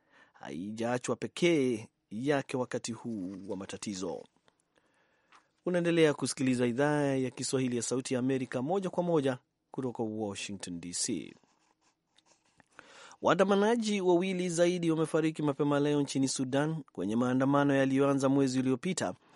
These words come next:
na kusambaa kwenye miji tofauti nchini humo. Maandamano hayo ni kupinga utawala wa Rais Omar al-Bashir. Kwa mujibu wa shirika la habari la Reuters,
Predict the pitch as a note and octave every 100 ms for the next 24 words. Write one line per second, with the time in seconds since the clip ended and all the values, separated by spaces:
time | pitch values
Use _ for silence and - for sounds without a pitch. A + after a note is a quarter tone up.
0 | - - - _ - - C#3 C3+ C#3+ C#3
1 | C#3 C3+ C#3 C#3 C3+ C3 C3+ C3+ - A2
2 | G2+ G2 F#2+ B2 G#2+ D2 - _ _ _
3 | _ _ - - - G#2+ B2+ C#3+ C#3+ C#3+
4 | D3 D3 C#3+ C3 C3 D3 C#3+ C3+ C3 C3
5 | C#3 C#3 C3 C3 C3+ C3+ - C#3+ C3+ C3+
6 | C3 - C3+ C3+ A#2 - B2 D2+ - _
7 | _ _ _ _ - C#2+ F#2+ A#2 B2+ B2+
8 | - C3+ C3+ C3+ C3+ C3 C3 C3 B2+ B2
9 | A#2+ A#2 G#2+ B2+ D3+